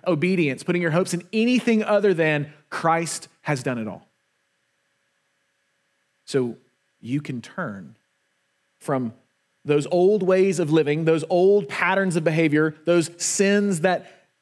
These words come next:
constrict us and bind us and fill us with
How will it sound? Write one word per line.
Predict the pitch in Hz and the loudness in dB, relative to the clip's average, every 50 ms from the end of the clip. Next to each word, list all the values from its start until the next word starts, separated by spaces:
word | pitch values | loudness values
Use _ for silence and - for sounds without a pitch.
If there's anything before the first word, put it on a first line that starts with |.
| _ - | _ -6
constrict | - 180 165 151 - - - - 208 214 214 214 - - - | -2 -2 -2 -2 -4 -6 -4 -2 0 0 0 -2 -8 -6 -2
us | 208 202 196 180 - - - | 0 0 0 -2 -4 -6 -6
and | 175 170 165 156 151 127 | -6 -4 -4 -4 -2 -2
bind | - 165 180 190 196 196 190 185 | 0 0 2 2 2 0 0 0
us | - - 190 185 180 180 - | -2 0 0 -2 -2 -4 -6
and | - 175 165 156 147 | -8 -8 -8 -8 -10
fill | - - - 196 196 196 196 - | -10 -4 0 2 2 2 2 2
us | 185 190 180 165 - - | 0 -2 -2 -2 -4 -2
with | 170 170 156 - - | -2 -2 -2 -2 -6